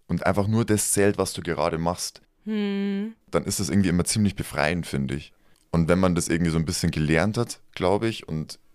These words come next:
Speaker 1: das so ein bisschen herbeiführen kann, dann ist es halt super, weil ich finde, in den Momenten, wo man so drinnen ist und eher so intuitiv reagiert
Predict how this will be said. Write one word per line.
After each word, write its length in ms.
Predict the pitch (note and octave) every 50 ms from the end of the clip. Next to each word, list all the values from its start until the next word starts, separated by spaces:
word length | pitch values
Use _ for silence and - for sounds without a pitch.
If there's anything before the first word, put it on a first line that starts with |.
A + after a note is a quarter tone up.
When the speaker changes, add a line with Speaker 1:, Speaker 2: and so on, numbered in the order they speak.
| _ _
Speaker 1:
das 160 | - D#2 -
so 60 | - E2
ein 80 | D#2+ -
bisschen 280 | A#2+ - - - G2+ F2
herbeiführen 640 | E2 - - D2 B1+ - B2 - - - D2+ D#2
kann, 360 | - - E2 D#2+ F2 G2 A2+ - _ _ - - - - - - _ _ _
dann 120 | - -
ist 160 | - G2+ -
es 120 | G#2 F#2 -
halt 140 | D#2 D#2 -
super, 300 | - B2+ B2 - D#2+ C#2+
weil 140 | D2+ D2+ -
ich 140 | E2 - -
finde, 240 | - G2+ G2 E2+
in 100 | - E2
den 120 | D#2 F2+ F2+
Momenten, 520 | F2 E2 E2+ E2+ F#2 A2 B2+ - - F2 E2+
wo 60 | F2+
man 200 | F2+ E2 D#2+ D#2+
so 140 | D2+ D2+ -
drinnen 340 | - - - C3+ B2+ F#2+ D2+ -
ist 300 | - A2+ - - - - - - - - - - - - - _ - _
und 460 | - E2+ E2 E2 E2+ F2 D#2+ - - - _ _
eher 180 | - E2+ E2+ F2
so 120 | F2 F#2
intuitiv 680 | - F#2+ - - - F#2+ F2+ - - - A#2 A2+ - -
reagiert 720 | F#2+ F2 E2 E2+ E2 - G#2 A2+ B2+ B2+ C3 C#3+ - -